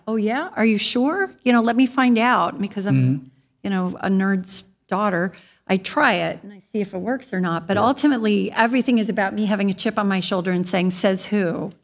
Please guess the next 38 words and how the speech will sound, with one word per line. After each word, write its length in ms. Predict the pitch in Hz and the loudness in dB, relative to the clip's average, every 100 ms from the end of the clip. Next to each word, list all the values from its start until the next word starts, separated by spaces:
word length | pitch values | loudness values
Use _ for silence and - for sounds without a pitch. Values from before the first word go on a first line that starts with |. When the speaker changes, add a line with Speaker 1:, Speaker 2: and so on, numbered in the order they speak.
| _ - | _ -8
Speaker 1:
That's 160 | 190 - | -4 2
all 100 | 226 | 2
Speaker 3:
Yeah, 40 | |
Speaker 1:
my 120 | 233 | 4
writing, 380 | 226 240 185 165 | 2 2 0 -6
Speaker 3:
right. 100 | - | -4
Speaker 1:
all 180 | - 202 | 0 0
of 80 | 165 | 0
it. 300 | 180 - - - | -2 -4 -8 -14
<laughs> 100 | - | -6
Speaker 2:
That 80 | 175 | -2
was 100 | 180 | 2
another 240 | 196 220 190 | 4 4 2
quotation 520 | - 165 156 139 139 | 0 0 0 0 2
I 20 | |
heard, 160 | 120 135 | 2 4
and 80 | 127 | 2
I 60 | |
can't 280 | 123 165 156 | 2 0 2
remember 320 | 135 127 127 | 2 2 2
who 140 | 104 117 | 0 -2
said 240 | - 123 | -2 -2
it, 180 | 113 92 | -2 -4
but 240 | 104 98 - | -6 -6 0
basically 580 | 151 151 123 107 98 101 - - | 0 0 -2 -2 -2 -6 -20 -12
the 100 | - | -6
statement 440 | 131 - 180 139 123 | -2 2 2 2 0
was 180 | 127 123 | 0 0
the 160 | 123 | -2
writer's 440 | 113 123 143 131 127 | -2 -2 0 0 2
only 240 | 131 131 | 2 2
responsibility 920 | 113 110 - 117 113 101 113 113 110 | 0 -2 -2 -2 -2 -2 0 0 0
is 120 | 101 92 | -2 -4
to 100 | 95 | -2
get 140 | 104 | 0
away 240 | 90 95 95 | 0 0 0
with 160 | 80 | -4
it. 100 | - | -10